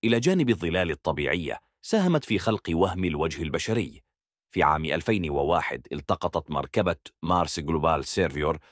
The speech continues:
صورًا أكثر دقة، أظهرت بوضوح أن التكوين ليس سوى تل صخري عادي.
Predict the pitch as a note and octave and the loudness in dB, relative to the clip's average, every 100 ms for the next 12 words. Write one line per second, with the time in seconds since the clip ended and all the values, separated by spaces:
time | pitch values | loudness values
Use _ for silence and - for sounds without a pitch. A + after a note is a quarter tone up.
0 | _ - - F#3+ E3 D3+ C3+ - A#2 G2 | _ -6 2 4 4 2 -2 -2 -2 0
1 | D#2 - - - _ _ - F#2 F#2+ F#2+ | -4 -6 -8 -8 _ _ -4 -2 2 0
2 | - E2+ D#2 F2 C3 - A2 G2+ - G#2 | 0 -2 0 2 2 2 -2 -2 -2 -4
3 | E3+ F#3+ C#3+ B2 A#2 A2 - A#2 F2+ G#2 | 0 0 2 0 0 -4 -2 0 0 0
4 | G2+ F#2 - E2 - E2+ D#2 D2 D2+ C#2 | 0 -2 -2 -6 -4 -4 -2 0 -2 -2
5 | A#1+ - | -10 -14